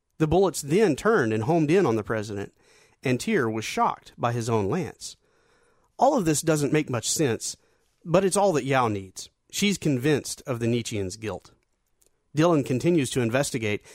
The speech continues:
and does so by checking into the colonel's backstory. She was a slave, and her family died on that Volsung station that was destroyed. This gives her a potential motive for exacting revenge on the president,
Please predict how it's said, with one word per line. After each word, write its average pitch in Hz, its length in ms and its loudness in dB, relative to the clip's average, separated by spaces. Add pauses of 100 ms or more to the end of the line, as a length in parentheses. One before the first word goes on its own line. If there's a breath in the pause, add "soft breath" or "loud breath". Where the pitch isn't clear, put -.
(140 loud breath)
and 135 160 0
does 202 220 0
so 113 240 -2
by 113 120 0
checking 165 360 -2
into 143 180 0
the 120 80 -2
colonel's 208 380 -2
backstory. 92 580 -12 (580)
She 208 380 -2
was 147 360 -4
a 143 40 -6
slave, - 540 -6 (320 soft breath)
and 156 100 2
her 220 120 2
family 247 360 0
died 143 560 0
on 226 240 2
that 123 160 0
Volsung 151 520 0
station 190 480 -4
that 107 140 -4
was 123 200 -6
destroyed. 160 640 -8 (480 soft breath)
This 180 180 2
gives 180 260 2
her 131 160 2
a 120 60 2
potential 151 400 -2
motive 127 480 0
for 139 220 -2
exacting 127 560 -2
revenge 143 420 0
on 135 120 2
the 120 80 0
president, 120 600 -4